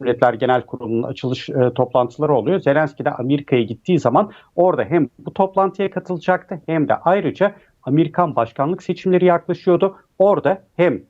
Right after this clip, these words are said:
demokratlarla, iktidarda olan demokratlarla, o zaman Biden iktidardaydı, hem de ayrıca iktidara gelme ihtimali olan cumhuriyetçilerle görüşecekti. Fakat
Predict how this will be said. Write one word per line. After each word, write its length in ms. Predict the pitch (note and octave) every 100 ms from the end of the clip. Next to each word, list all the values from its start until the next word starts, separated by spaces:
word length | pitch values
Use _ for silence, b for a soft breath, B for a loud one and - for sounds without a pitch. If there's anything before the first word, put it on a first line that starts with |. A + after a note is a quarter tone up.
| _ -
demokratlarla, 880 | A2 A2+ - C3 B2 E3+ D3 G2 B2
iktidarda 540 | - - A2+ G#2+ A2
olan 320 | G#2 G2 F#2+ -
demokratlarla, 800 | F#2+ G#2 G2+ - G#2 - A#2 A2+
o 100 | B2+
zaman 260 | F#2+ G#2+ G2+
Biden 340 | A#2 G#2+ G2+
iktidardaydı, 720 | G2 - - G#2+ B2 C3 A3 G#3+ B -
hem 220 | G3 C#3
de 60 | C3
ayrıca 400 | F3+ F#3 D3+ E3+
iktidara 380 | G3 - D3 D3
gelme 380 | A#2+ B2+ B2+ F#3
ihtimali 680 | - D#3 D3 _ D3 C#3+ E3+
olan 280 | F#3+ G#3
cumhuriyetçilerle 840 | D3+ C#3 A#2+ C3+ C3 - C#3 B2+ G#2
görüşecekti. 540 | F#2 F#2 F2+ G2+ G#2 -
Fakat 360 | F#3 F#3 D#3